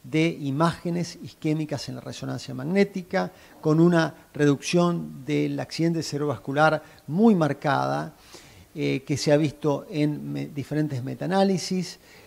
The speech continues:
con un N N T, es decir, la cantidad de pacientes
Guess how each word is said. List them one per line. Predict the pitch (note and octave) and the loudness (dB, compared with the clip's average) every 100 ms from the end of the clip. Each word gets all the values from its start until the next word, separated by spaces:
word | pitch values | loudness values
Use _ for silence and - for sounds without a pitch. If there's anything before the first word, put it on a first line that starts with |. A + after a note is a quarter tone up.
| - _ | -20 _
con | G3 G3 | 8 8
un | G3 F#3 F3 | 6 2 0
N | E3+ F#3 G3+ F#3 F3+ | 2 2 2 2 0
N | F3 D#3 | 0 -2
T, | - F#3+ | 4 4
es | E3+ | 4
decir, | D3 - D#3 | 0 -6 -6
la | C#3 | -4
cantidad | C#3 C3 D#3+ | -4 -4 0
de | F#3+ F#3+ | 0 0
pacientes | C3+ - F3 F3+ F3 D#3+ | -6 -4 -4 -2 -4 -4